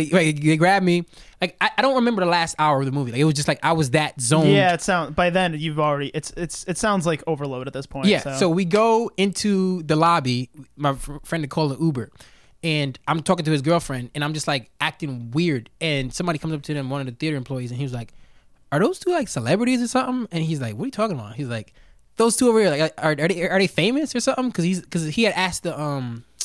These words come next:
Speaker 1: the usher if his Uber was outside.
Speaker 2: Yeah.
Speaker 1: And then he was like, "'Cause you were asking for, like, your car being here," and then, like, they were just acting weird. He's like,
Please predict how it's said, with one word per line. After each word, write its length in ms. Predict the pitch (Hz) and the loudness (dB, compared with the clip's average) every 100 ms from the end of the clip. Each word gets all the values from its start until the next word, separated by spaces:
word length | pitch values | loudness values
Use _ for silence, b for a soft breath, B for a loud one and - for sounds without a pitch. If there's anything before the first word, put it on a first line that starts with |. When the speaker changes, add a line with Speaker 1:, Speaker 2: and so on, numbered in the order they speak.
| - _ _ _ _ _ _ _ _ _ _ _ | -12 _ _ _ _ _ _ _ _ _ _ _
Speaker 1:
the 220 | 143 139 127 | -4 -4 0
usher 320 | 101 - 190 - | 0 2 -2 -2
if 160 | 165 - _ - | -4 -4 _ -4
his 200 | 170 135 | -2 0
Uber 200 | 233 214 | 2 4
was 140 | 170 143 | 2 2
outside. 460 | 127 - 120 107 - - | -2 -4 -4 -6 -16 -6
Speaker 2:
Yeah. 240 | 147 139 - | -4 -4 -4
Speaker 1:
And 140 | 185 175 | 0 2
then 60 | |
he 100 | 165 | 0
was 100 | 165 | 0
like, 240 | 139 120 - | -2 -4 -2
"'Cause 120 | 208 | 2
you 80 | 240 | 4
were 80 | |
asking 240 | 190 185 180 | 2 -2 -6
for, 80 | 190 | -8
like, 200 | 131 - | -8 -8
your 120 | 147 | -8
car 280 | - 190 202 | -2 2 2
being 200 | 190 196 | 2 0
here," 160 | 190 190 | 0 0
and 100 | 170 | 0
then, 60 | 160 | -2
like, 120 | 143 | 0
they 80 | 170 | 0
were 100 | 185 | 0
just 180 | 170 160 | 0 -2
acting 220 | 175 170 | -2 -2
weird. 120 | 180 | -2
He's 100 | |
like, 60 | 156 | -2